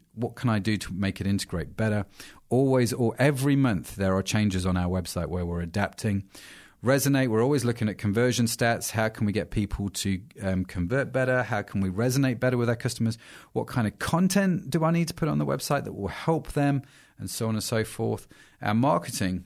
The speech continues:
geez, that changes a lot because technology changes and customer buying patterns change.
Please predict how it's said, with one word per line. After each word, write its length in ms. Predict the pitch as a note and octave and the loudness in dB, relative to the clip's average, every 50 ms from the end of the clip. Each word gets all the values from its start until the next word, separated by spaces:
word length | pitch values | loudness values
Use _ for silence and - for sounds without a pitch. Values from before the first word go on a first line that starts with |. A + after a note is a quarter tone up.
| - - | -12 -10
geez, 360 | - B2+ A#2 G2+ F#2 - - - _ _ _ _ _ _ _ _ _ _ _ _ _ _ _ _ - | -4 -2 -2 -2 -2 -6 -10 -16 _ _ _ _ _ _ _ _ _ _ _ _ _ _ _ _ -6
that 200 | - B2 A#2 - | -6 -6 -4 -4
changes 500 | - - D3 C3+ - A#2+ G#2+ F#2 - - _ _ _ _ _ - | -2 2 2 2 2 2 0 -2 -4 -12 _ _ _ _ _ -4
a 80 | G2 G2 | -2 0
lot 360 | G2+ G#2+ A#2 B2 A2 - - | 0 2 2 2 0 0 -4
because 280 | - F#2 - G2+ F2+ | -8 -6 -4 -4 -4
technology 560 | - - F#2 E2 F2 G#2 A#2 A2+ G#2+ F#2 F#2 F2 | -4 -4 -4 -4 -2 0 0 0 0 0 -2 -4
changes 420 | - G2 F#2 F#2 F2+ F2+ E2+ F2 | -2 0 0 2 2 0 -2 -2
and 120 | F#2 F#2 | -4 -4
customer 360 | - - A2 - - G#2 F2+ E2+ | -2 -4 -4 -2 -2 -2 -2 -2
buying 460 | E2 E2 - - - D#3 E3+ E3+ D3+ | -2 -6 -10 -6 -2 0 2 2 2
patterns 400 | E3 - A#2+ G#2 A2+ A2 G#2+ - | 0 0 -2 0 0 -2 -2 -2
change. 420 | - - G#2+ G#2 G#2 G#2 - - | -2 -2 -2 0 -2 -4 -6 -8